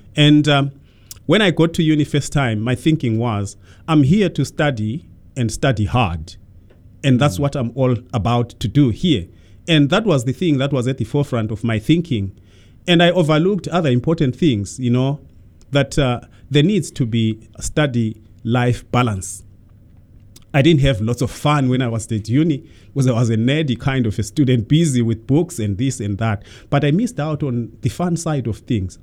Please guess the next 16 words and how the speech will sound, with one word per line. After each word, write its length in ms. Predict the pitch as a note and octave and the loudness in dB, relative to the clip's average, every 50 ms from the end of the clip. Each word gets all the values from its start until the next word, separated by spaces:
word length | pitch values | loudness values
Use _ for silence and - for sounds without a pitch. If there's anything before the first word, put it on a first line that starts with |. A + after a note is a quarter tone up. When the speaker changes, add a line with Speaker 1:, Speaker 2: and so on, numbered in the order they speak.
| - - - - - - - | -20 -20 -20 -20 -20 -18 -2
Speaker 1:
So, 400 | - G3 F3 D#3 C#3+ - - - - - - - - - - - - - - - - - - - - - | 2 4 6 6 4 2 -4 -12 -20 -20 -20 -20 -20 -20 -20 -20 -20 -20 -20 -20 -20 -20 -20 -18 -2 2
as 160 | F#3 F#3 D3+ | 2 4 4
a 60 | D3 | 2
first-year 480 | - - F3 D#3+ E3+ - - E3 D#3 D3 | 2 2 0 0 0 0 -2 0 0 0
student, 400 | - - E3 D3 C3 A#2 A2+ - | 0 -2 -2 0 0 -2 -2 -2
I 100 | - C3 | 0 -2
would 160 | A#2+ G#2 - | -2 -2 -2
advise 640 | - A#2+ F#2+ F#2 G2 B2+ C3+ C#3 C#3 C3 G#2+ - A#2 | -6 -6 -6 -4 -2 0 2 2 2 0 0 0 0
you 400 | B2 A#2+ G#2+ G#2+ C3 F#3+ - - _ - - - - - - | 2 2 2 0 -2 -4 -6 -10 _ -20 -20 -20 -20 -20 -10
to 340 | - - C3 B2 A#2+ A#2+ A#2+ - | 0 2 2 2 2 0 -2 -8
focus 480 | - - - G3 G3 G3 G3+ E3+ D3+ - | -18 -6 -2 -2 0 2 2 0 0 0
on 160 | D#3+ D#3 D3+ | 0 0 2
your 100 | C#3+ B2+ | 2 0
studies. 600 | A2+ - - C3+ C3 A#2+ G#2+ G#2+ C#3 E3+ - - - | -2 -2 -2 -2 0 0 -2 -4 -4 -4 -8 -10 -10
It's 160 | A2 - - | -10 -6 -2
important. 600 | A2+ G#2+ G#2+ C3+ C3 B2+ - A#2+ A#2 A#2 - - | -2 -2 0 -2 -2 -2 -2 -4 -4 -4 -6 -10